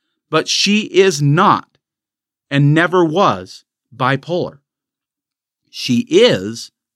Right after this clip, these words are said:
amazing. She is powerful. She is as strong as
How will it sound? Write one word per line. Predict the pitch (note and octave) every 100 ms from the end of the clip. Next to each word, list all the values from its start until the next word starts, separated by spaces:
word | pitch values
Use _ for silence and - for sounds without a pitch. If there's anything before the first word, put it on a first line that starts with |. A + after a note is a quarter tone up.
| -
amazing. | D3+ F3+ A#3 A3 - - _ _ _ _
She | - - C#3+ - -
is | A#3+ F#3 C#3 C#3+ - _ _ _
powerful. | - G3 A#3 G3+ B2+ - D2 _ _ _ _ _
She | - G#3+ G3+
is | F#3+
as | E3+ C#3+
strong | - - F3+ F#3+ A3 G#3+
as | D#3